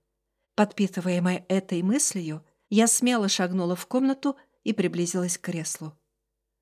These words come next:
Улыбка коснулась глаз Асмодея,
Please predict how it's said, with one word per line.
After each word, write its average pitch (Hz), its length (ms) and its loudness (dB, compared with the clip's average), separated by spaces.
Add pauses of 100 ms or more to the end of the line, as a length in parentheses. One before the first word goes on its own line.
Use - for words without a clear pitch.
(340)
Улыбка 226 480 4
коснулась 180 600 -2
глаз 180 340 -4
Асмодея, 185 760 -2